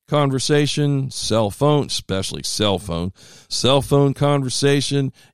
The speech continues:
email, Facebook post, Twitter post, uh, message over such different, you know, areas. All these things are collated. All these things are gathered.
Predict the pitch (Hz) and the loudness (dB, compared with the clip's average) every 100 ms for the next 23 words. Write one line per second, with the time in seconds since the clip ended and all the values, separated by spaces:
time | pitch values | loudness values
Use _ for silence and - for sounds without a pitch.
0 | - 143 151 143 143 143 143 143 139 _ | -2 2 2 2 2 2 0 -2 -6 _
1 | _ _ _ 139 143 - 139 143 - 135 | _ _ _ 0 2 2 2 2 0 0
2 | 143 139 139 - - _ _ - 143 151 | 2 2 0 -4 -10 _ _ 0 2 4
3 | 139 - 143 143 139 139 - - _ _ | 2 2 2 4 2 -2 -8 -16 _ _
4 | _ _ 113 104 92 90 85 - 117 156 | _ _ -2 0 -2 -4 -8 -2 0 0
5 | - 143 135 - 131 135 135 120 - 139 | 0 -2 -2 2 4 4 2 0 0 -2
6 | - - _ _ _ _ _ 104 131 - | -2 -10 _ _ _ _ _ 2 2 2
7 | 131 - _ _ _ _ _ _ 123 120 | -4 -4 _ _ _ _ _ _ -6 -2
8 | 113 110 113 120 127 127 127 123 - _ | 0 0 -2 0 0 2 0 -2 -6 _
9 | _ _ _ 143 202 190 170 160 - - | _ _ _ 2 4 2 0 0 -4 -2
10 | 156 143 127 120 110 - - 131 123 127 | -2 -2 -4 -4 -6 -6 -2 -2 0 -2
11 | 117 98 87 - - 131 165 160 135 147 | -2 -6 -12 -14 -4 -2 2 2 2 -2
12 | 139 117 98 85 _ 123 123 120 98 76 | -2 -4 -8 -10 _ -6 -4 -2 -4 -6
13 | - | -12